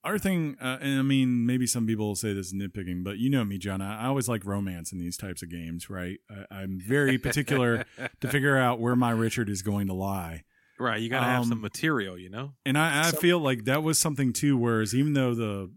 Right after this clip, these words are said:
Speaker 1: the stories around these characters that you can romance is really good, the thing that sucks is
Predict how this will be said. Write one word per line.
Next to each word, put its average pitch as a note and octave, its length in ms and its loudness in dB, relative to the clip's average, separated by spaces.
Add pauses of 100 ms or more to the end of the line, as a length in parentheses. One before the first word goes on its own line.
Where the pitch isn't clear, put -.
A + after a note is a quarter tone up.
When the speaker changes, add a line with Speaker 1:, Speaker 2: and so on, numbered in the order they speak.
(120)
Speaker 1:
the A#2+ 140 -6
stories C#3 480 0
around D3+ 280 -2
these D3+ 180 -2
characters D#3 560 -4
that C#3+ 160 -2
you C3+ 100 -4
can C#3+ 160 -4
romance D3 640 -2 (380)
is A#2 200 -2
really A#2+ 340 2
good, C#3 360 0 (1300)
the B2 80 -14
thing F3 280 0
that D3+ 140 0
sucks - 500 2
is G#2+ 380 -2